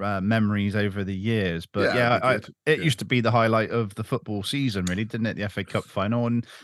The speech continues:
Speaker 2: Yeah.
Speaker 1: making it three o'clock on a Saturday is a good way,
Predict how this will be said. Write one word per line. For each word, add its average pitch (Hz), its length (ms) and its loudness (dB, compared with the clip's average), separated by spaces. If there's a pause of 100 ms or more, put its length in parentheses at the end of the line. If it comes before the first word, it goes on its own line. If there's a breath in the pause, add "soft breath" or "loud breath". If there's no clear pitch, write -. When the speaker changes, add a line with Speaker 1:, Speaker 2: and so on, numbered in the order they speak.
Speaker 2:
Yeah. 180 340 8 (140)
Speaker 1:
making 190 280 4
it 156 100 0
three 165 220 0
o'clock 143 340 0
on 135 100 2
a 127 60 4
Saturday 135 520 0
is 127 100 -2
a 120 60 -6
good 131 280 -2
way, 135 320 4